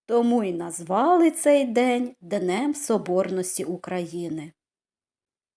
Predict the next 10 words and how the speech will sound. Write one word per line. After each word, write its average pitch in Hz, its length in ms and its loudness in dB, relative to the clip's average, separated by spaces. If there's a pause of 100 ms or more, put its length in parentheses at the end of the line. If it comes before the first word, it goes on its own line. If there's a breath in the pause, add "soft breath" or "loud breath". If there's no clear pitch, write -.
(320)
Любі 254 300 0
діти, 214 540 -4 (220)
запам'ятайте, 285 1200 0 (400)
що - 360 -2
кривдити 202 920 -2 (120)
і 214 160 -4
ображатися — 185 1040 -4 (220)
це 185 220 -4
велике 190 520 -2
зло. 175 460 -4